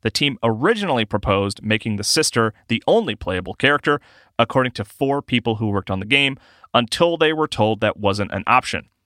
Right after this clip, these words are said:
The final product gives players a choice between the two characters. You can find the full story linked in the show notes, and I recommend it. It's a good read, and I think it is good to publicize these kinds of issues because, as it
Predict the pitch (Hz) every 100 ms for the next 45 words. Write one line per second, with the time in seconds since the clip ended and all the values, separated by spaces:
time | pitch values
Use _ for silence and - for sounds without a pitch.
0 | - 113 - 123 143 - 113 113 117 _
1 | - 101 - - 101 101 - - - 104
2 | 101 - 98 92 92 - 92 - 104 -
3 | - - - _ - 233 247 220 208 196
4 | - 170 180 190 190 - - 147 160 175
5 | 139 151 - 131 120 - 131 135 135 -
6 | - 147 165 190 160 139 127 87 - 151
7 | 170 220 170 196 190 - 147 156 147 185
8 | 180 151 113 120 151 - 127 110 156 180
9 | 160 - - - - 101 - 85 95 76
10 | 80 110 123 113 113 110 101 - 104 110
11 | 110 104